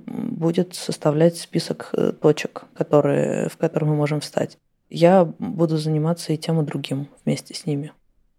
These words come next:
Так что-то нарисуется. Или нет.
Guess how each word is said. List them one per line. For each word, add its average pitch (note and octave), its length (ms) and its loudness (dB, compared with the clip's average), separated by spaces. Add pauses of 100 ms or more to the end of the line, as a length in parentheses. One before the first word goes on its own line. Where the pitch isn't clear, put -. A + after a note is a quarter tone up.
(720)
Так F#3+ 160 -2
что-то - 300 -8
нарисуется. E3 580 -4 (1080)
Или A#3+ 180 8
нет. D#3 260 0